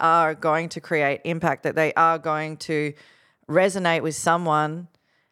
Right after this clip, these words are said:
and then that, that's gonna create a ripple effect. And you've gotta have deep trust in that you are growing to the reality that you want. And only when you limit yourself by scarcity,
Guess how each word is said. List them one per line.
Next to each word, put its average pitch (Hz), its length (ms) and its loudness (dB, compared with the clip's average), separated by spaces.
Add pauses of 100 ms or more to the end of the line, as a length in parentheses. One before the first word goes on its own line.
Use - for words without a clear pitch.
(140)
and 160 100 -2
then 160 80 -4
that, 165 220 0
that's 156 240 -2
gonna 165 180 -6
create 156 380 0
a 156 80 -4
ripple 170 320 -2
effect. 151 400 -2
And 156 100 -6
you've 160 140 -6
gotta 170 240 2
have 160 320 -2
deep 170 260 -2
trust 175 800 0 (640)
in 165 180 -2
that 165 220 2
you 175 400 2
are 170 240 4
growing 175 840 0 (120)
to 180 260 0
the 165 140 0
reality 165 480 2
that 151 180 0
you 156 140 -6
want. 156 480 -2 (760)
And 165 340 -2
only 202 420 0
when 190 220 -2
you 180 100 -2
limit 208 320 0
yourself 160 500 2
by 156 140 2
scarcity, 170 960 -2